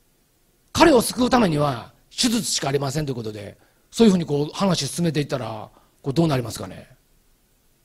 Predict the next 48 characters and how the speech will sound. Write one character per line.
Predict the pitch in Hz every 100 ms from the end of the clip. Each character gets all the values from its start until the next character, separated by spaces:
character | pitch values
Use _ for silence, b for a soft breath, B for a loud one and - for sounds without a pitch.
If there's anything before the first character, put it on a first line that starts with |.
| _ _ _ _ _ _ _ -
こ | - 311 320 320
う |
い | 311
う | 254
こ | 285
と | 208
が | 170 143
日 | 196 269 262
常 | 226 262
で | 247
起 | 247
こ | 240
っ | 247
て | 233
る | 208
の | 165
が | 143
カ | - 190
リ | 180
フ |
ォ | 175
ル | 170
ニ | 156
ア |
州 | 135 120
な | 95
ん |
で | 175
す。 | - - _ _ _ _ _ _ _ _ _ _ _ -
で、 | 190 233
こ | 233 -
の | 311 320
こ | 339
と | 294 214
を | 156
強 | 294 302
力 | 294 240
に | 277
進 | 247 - 294
め | 285
て | 285 269
い |
く | - 262
に | 226
あ | 220
た | 185
っ | -
て、 | 208 226 175 117